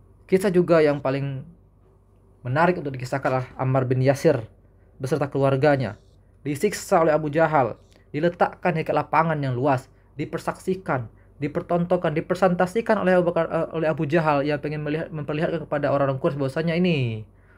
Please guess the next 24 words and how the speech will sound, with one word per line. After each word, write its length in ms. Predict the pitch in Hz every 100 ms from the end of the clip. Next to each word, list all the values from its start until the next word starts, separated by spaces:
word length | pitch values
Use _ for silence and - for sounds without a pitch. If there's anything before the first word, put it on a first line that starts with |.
| _
orang 240 | 143 185 180
muslimin 400 | 180 190 180 170
ini 160 | 147
terbukti 560 | 135 - 151 151 - 160
nanti 320 | 147 143 143
akan 400 | 131 143 143 143 - - - _ _
keluar 320 | 156 170 180
dari 160 | 147 135
Islam. 400 | - 117 90 - - _ _ _ _ _ _ _ _ _ _ -
Yang 240 | 190 196
ingin 40 | 190
meyakinkan 440 | 190 190 196 196 185
kepada 320 | 175 180 170
orang-orang 400 | 175 165 170 170
Quraisy 320 | 175 180 175
bahwasanya 560 | 160 156 170 170 156 131 _ _ _ _ _ _ _ _ _ -
ke-, 160 | 165 -
eh, 380 | - - 160 160
pengikutnya 400 | 170 202 196 180
Muhammad 400 | 180 175 180 175 165
ini 40 | 175
ter-, 240 | 147 151
tidaklah 320 | 147 160 147 123
militan. 560 | 143 139 143 101 101